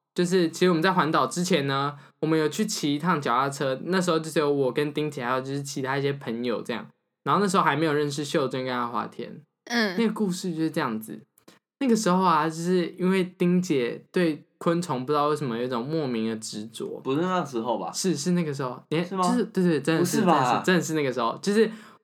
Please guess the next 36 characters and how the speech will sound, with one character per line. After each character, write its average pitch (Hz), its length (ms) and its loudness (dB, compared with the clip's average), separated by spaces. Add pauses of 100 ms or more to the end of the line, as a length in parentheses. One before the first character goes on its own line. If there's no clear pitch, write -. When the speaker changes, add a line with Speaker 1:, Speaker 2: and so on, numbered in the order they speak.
Speaker 1:
那 254 120 2
时 214 80 2
候 196 320 2 (600)
我 170 100 4
们 165 180 4
去 196 360 4
宜 156 220 -2
兰 147 220 4
五 127 240 -4
节， 113 320 0
反 123 160 -4
正 165 80 0
就 185 80 0
是 190 100 2
骑 127 340 -4
一 120 40 -6
段 120 420 0
脚 127 180 0
踏 139 80 0
车， 143 160 0
就 156 120 -4
是 190 100 2
陪 147 340 -2
一 160 120 -4
个 156 200 2
玛 139 180 2
利 165 80 2
亚 175 140 2
基 156 180 -6
金 151 300 -6
会 156 120 -2
还 120 100 -4
是 123 60 -6
什 113 80 -12
么 90 60 -10
的。 - 160 -14